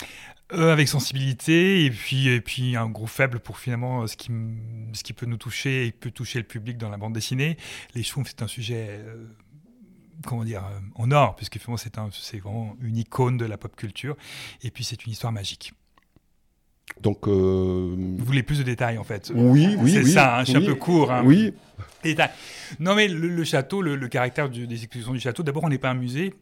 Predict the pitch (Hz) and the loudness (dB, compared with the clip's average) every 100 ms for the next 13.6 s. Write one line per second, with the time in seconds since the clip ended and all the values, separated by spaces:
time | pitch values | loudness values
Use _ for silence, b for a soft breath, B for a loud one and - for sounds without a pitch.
0 | - 117 117 113 113 - 113 107 - 170 | -10 -6 -6 -6 -10 -10 -10 -8 -8 -8
1 | 170 B B B 123 123 - 160 143 123 | -10 B B B -6 -6 -4 -2 0 0
2 | 123 135 117 135 139 - 120 120 - 123 | 0 -2 -2 -4 -4 -6 -8 -6 -2 -2
3 | - 127 110 - 151 127 113 123 117 117 | -2 -4 -6 -6 -6 -6 -4 -4 -4 -6
4 | 139 127 135 123 117 - 110 - 135 151 | -4 -2 -2 -4 -4 -4 -4 -4 -4 -4
5 | 147 _ _ _ - 123 127 139 117 117 | -6 _ _ _ 0 2 4 2 -2 -4
6 | 170 - 113 104 - 113 117 113 117 - | -8 -10 -10 -10 -10 -12 -12 -10 -8 -4
7 | 110 107 147 151 117 - 147 131 117 107 | -2 0 0 -2 -4 -10 -8 -4 -4 -4
8 | 113 143 147 B B B B 113 117 123 | -6 -6 -10 B B B B -10 -8 -4
9 | 127 117 151 120 117 131 151 127 131 131 | -6 -4 -4 -4 -4 -2 -2 -4 -8 -10
10 | 127 127 123 120 - 151 117 120 151 143 | -6 -6 -4 -6 -2 -2 -2 -6 -6 -8
11 | 107 117 110 117 127 123 131 110 113 143 | -8 -6 -6 -6 -8 -6 -6 -6 -6 -6
12 | 147 113 110 107 107 113 113 123 120 117 | -6 -6 -6 -10 -12 -14 -14 -14 -12 -10
13 | 117 127 123 127 - | -10 -8 -8 -8 -10